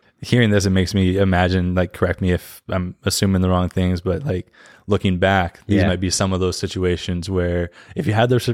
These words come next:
Speaker 1: perspective you had now,
Speaker 2: Yeah.
Speaker 1: if you were back in that seat, maybe you would take, like, a little more of a step to be open with them. Do you think
Speaker 2: I
Speaker 1: you
Speaker 2: don't know if
Speaker 1: would?
Speaker 2: I would've been open with them, but I wouldn't
Speaker 1: Mm.
Speaker 2: have blown up on them.
Speaker 1: Sure. You wouldn't have pushed them away.
Speaker 2: Yeah.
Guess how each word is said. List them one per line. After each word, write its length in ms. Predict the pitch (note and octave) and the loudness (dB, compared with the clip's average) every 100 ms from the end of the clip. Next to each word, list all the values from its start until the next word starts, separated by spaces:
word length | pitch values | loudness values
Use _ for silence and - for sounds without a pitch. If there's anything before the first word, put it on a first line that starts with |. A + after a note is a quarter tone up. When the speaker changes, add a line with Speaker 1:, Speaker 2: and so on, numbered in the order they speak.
| - | -6
Speaker 1:
perspective 440 | - A2 A2 G#2 G2+ | -2 0 0 0 2
you 120 | F#2+ | 2
had 160 | F2+ F2+ | 0 -2
now, 420 | F2+ F#2 E2 - - | 0 0 -2 -8 -4
Speaker 2:
Yeah. 280 | A2+ A2 - | 0 0 -2
Speaker 1:
if 120 | G2+ G#2 | -2 2
you 60 | |
were 100 | G#2+ | 2
back 360 | F2+ F#2 F#2+ - | 0 0 0 0
in 120 | G2 | -2
that 200 | F#2 E2+ | -2 -4
seat, 380 | - G#2 A2 - _ _ _ - | -6 -2 -2 -4 _ _ _ -6
maybe 180 | G2 F#2 | -4 -2
you 120 | F2 | -4
would 440 | F2+ F#2 G#2+ G#2+ - | 0 0 0 -4 -4
take, 280 | A#2 A2 | -2 0
like, 160 | A#2 A2 | -2 -2
a 60 | G#2 | -2
little 320 | G2+ A2+ B2+ | -2 0 0
more 180 | B2+ C3 | 0 0
of 60 | |
a 60 | C3 | 0
step 260 | - C#3 C3+ | 0 -2 -2
to 80 | |
be 120 | C3+ C3 | -2 0
open 280 | C#3 - D3 | 0 -2 -4
with 120 | - | -2
them. 180 | D#3+ D#3+ | -2 0
Do 80 | C3 | -2
you 60 | |
think 160 | - C3+ | 0 0
Speaker 2:
I 40 | |
Speaker 1:
you 40 | G#3 | 2
Speaker 2:
don't 80 | D#4 | 4
know 80 | |
if 60 | F4+ | 4
Speaker 1:
would? 60 | E4 | 2
Speaker 2:
I 40 | |
would've 140 | D#4 | 2
been 180 | D4 B3+ | 0 0
open 380 | D3+ E3 F#3 A3+ | 2 2 2 0
with 160 | A3+ A3 | 0 0
them, 180 | A3+ A#3 | 0 0
but 100 | G3+ | 0
I 60 | E3 | 0
wouldn't 200 | D#3 F3+ | 0 0
Speaker 1:
Mm. 40 | |
Speaker 2:
have 80 | C#3+ | -2
blown 280 | C#3 C#3+ C3 | -2 -2 -2
up 200 | A2 G#2+ | -4 -6
on 160 | F#2+ | -14
them. 80 | D#2+ D#2+ | -14 -18
Speaker 1:
Sure. 320 | - G#2 F2 - _ - | -12 -6 -6 -6 _ -10
You 80 | A2+ | -2
wouldn't 160 | B2+ C3+ | 0 0
have 60 | |
pushed 180 | D3+ C3 | -2 -4
them 120 | B2+ G#2+ | -6 -6
away. 240 | F#2+ E2+ - | -6 -8 -10
Speaker 2:
Yeah. 500 | F3 F#3+ F3 C#3+ | -2 0 2 0